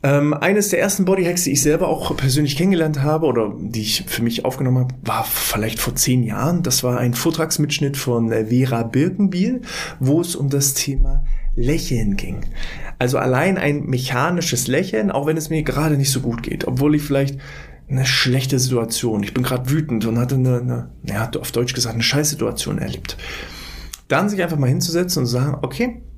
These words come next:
ich stopp mal die Uhr, sechzig Sekunden oder neunzig Sekunden und ich lächle.“ Du kannst das gerne einfach mal direkt mitmachen. Einfach mal direkt Mundwinkel nach oben und mechanisch lächeln. Egal, ob du dich gerade gut fühlst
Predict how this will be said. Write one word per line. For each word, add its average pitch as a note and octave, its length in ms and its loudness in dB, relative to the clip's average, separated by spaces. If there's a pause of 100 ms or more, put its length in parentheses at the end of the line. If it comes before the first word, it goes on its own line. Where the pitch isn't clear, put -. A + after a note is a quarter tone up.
(100)
ich B2+ 100 0
stopp D#3 200 -2
mal C3+ 140 2
die B2+ 100 0
Uhr, G#3+ 460 0 (600)
sechzig - 400 0
Sekunden C3 360 0
oder - 160 -2
neunzig C3+ 340 0
Sekunden B2 440 -2 (280)
und C3+ 360 2
ich A#2+ 280 -2 (320)
lächle.“ - 440 -4 (800)
Du - 40 -20
kannst D#3 180 -2
das - 120 -2
gerne F3+ 200 0
einfach D#3+ 220 -2
mal D3+ 100 2
direkt D3 300 -2
mitmachen. B2+ 400 -6
Einfach F3+ 240 2
mal - 80 2
direkt E3+ 380 0 (440)
Mundwinkel E3+ 360 2
nach A2 140 0
oben A#3+ 400 0 (760)
und D#3+ 320 0 (200)
mechanisch C#3+ 920 -2 (180)
lächeln. - 600 -4 (760)
Egal, F#3 320 2
ob - 140 -2
du C#3+ 60 -4
dich D3 180 -4
gerade A#2+ 280 -2
gut F#3 240 0
fühlst E3+ 560 -4